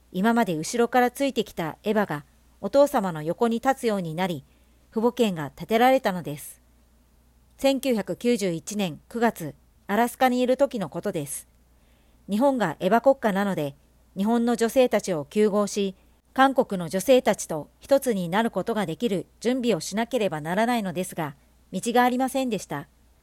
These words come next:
私しかやる人がいません。ですから、お母様が日本に行って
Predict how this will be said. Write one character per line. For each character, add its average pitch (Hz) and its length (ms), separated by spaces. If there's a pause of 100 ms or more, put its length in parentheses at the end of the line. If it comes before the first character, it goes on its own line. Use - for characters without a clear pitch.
(340)
私 240 380
し - 100
か 170 200 (160)
や 196 100
る 240 80
人 254 220
が 202 80
い 160 80
ま 190 100
せ 214 200
ん。 143 80 (800)
で 247 120
す - 80
か 202 120
ら、 151 180 (200)
お 190 80
母 285 180
様 208 280
が 156 100
日 156 180
本 240 220
に 175 140
行 160 80
っ - 20
て 160 300